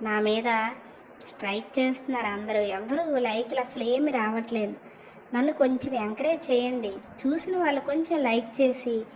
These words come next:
ఇతరులకి షేర్ చేయండి. అలాగే మీ కామెంట్స్ కూడా పెట్టండి. అయితే ఆలస్యం చేస్-, చేయకుండా ఇప్పుడు వీడియోలోకి వెళ్ళిపోదాం. ఇది వరకు యాభై ఏడు శ్లోకాలు వాటి అర్థాలను చెప్పుకున్నాం కదా. ఇప్పుడు యాభై ఎనిమిదో శ్లోకం, దాని అర్థాన్ని కూడా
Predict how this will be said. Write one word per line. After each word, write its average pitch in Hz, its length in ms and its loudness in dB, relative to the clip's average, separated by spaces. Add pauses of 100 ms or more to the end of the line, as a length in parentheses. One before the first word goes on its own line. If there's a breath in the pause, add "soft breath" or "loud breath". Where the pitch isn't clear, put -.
(460 loud breath)
ఇతరులకి 269 520 0
షేర్ 233 500 -2
చేయండి. 220 280 -4
అలాగే 269 380 0
మీ 240 120 -4
కామెంట్స్ 262 640 0
కూడా 247 260 -2
పెట్టండి. 220 540 -6 (840)
అయితే 254 260 -2
ఆలస్యం 269 600 -2
చేస్-, - 480 -6
చేయకుండా 269 360 2
ఇప్పుడు 269 200 -4
వీడియోలోకి 240 500 4
వెళ్ళిపోదాం. 233 460 -2
ఇది 320 220 0
వరకు 247 440 0
యాభై 294 360 4
ఏడు 285 200 4
శ్లోకాలు 269 500 4
వాటి 269 200 2
అర్థాలను 254 460 0
చెప్పుకున్నాం 247 520 -4
కదా. 240 200 -2 (520 loud breath)
ఇప్పుడు 349 200 2
యాభై 294 360 6
ఎనిమిదో 330 400 6
శ్లోకం, 320 500 0
దాని 294 160 2
అర్థాన్ని 262 400 2
కూడా 285 360 0